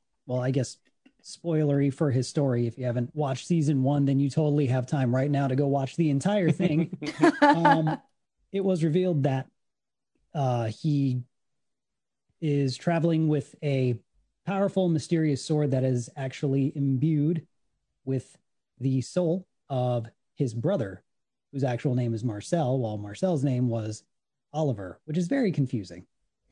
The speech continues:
Speaker 1: Uh, so this was kind of, uh, entrusted to Shady's character,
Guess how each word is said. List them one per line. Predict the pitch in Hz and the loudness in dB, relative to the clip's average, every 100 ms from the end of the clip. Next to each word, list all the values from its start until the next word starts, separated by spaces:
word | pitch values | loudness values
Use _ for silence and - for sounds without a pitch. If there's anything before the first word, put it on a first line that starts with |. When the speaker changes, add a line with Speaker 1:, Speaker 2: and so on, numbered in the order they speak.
| _ _ _ - | _ _ _ -4
Speaker 1:
Uh, | 170 170 160 | 0 0 -2
so | - 156 | 0 0
this | 156 - | 0 0
was | 147 127 | -2 0
kind | 151 131 | 0 2
of, | 127 123 - _ _ _ _ _ _ 135 | 2 0 -4 _ _ _ _ _ _ -6
uh, | 127 139 | -4 0
entrusted | 151 - 139 - 143 123 | 0 0 -2 -2 -4 -2
to | - 131 | 0 0
Shady's | 123 147 131 127 | 0 0 0 0
character, | - 131 120 - 131 123 | 0 -2 -2 -2 -2 -2